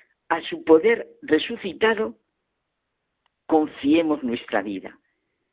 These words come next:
Queridos radioyentes, de verdad, pongamos toda nuestra fe, confianza, esperanza en Cristo, que escribamos con nuestra vida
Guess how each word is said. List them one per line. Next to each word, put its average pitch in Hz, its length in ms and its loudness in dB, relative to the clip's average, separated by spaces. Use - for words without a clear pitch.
Queridos 170 360 0
radioyentes, 107 680 -4
de 135 100 2
verdad, 123 380 0
pongamos 208 640 -2
toda 208 260 -4
nuestra 131 340 0
fe, 156 380 2
confianza, 147 1000 -2
esperanza 180 640 -2
en 139 200 0
Cristo, 135 600 -8
que 175 120 4
escribamos 185 720 0
con 131 260 0
nuestra 170 380 -2
vida 143 400 0